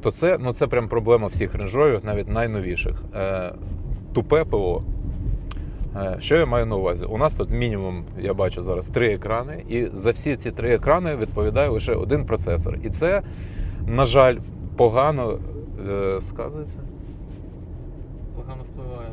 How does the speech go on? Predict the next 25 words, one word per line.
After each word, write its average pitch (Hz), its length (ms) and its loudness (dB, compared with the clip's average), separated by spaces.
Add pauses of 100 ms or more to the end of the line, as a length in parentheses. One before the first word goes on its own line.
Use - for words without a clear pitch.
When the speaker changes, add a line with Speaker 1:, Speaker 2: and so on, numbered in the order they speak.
(240)
Speaker 1:
Погано 135 380 4
впливає 143 560 2 (460)
<laughs> - 400 -6
на 127 400 4
відгук 131 500 0
цих 131 260 -2
всіх 123 280 -4
систем. 95 440 -4 (520)
Але 196 240 10
тут 185 180 4
є 185 120 8
і 165 40 6
приємні 156 420 4
всякі 131 380 2
фішечки. 92 480 -2
Наприклад, 98 520 2 (360)
от 160 180 6
у 147 40 0
нас 135 180 2
цей 120 180 0
екранчик, 101 440 0
який 113 200 -2
змінює 123 420 0
свій 104 220 0
кут 143 260 0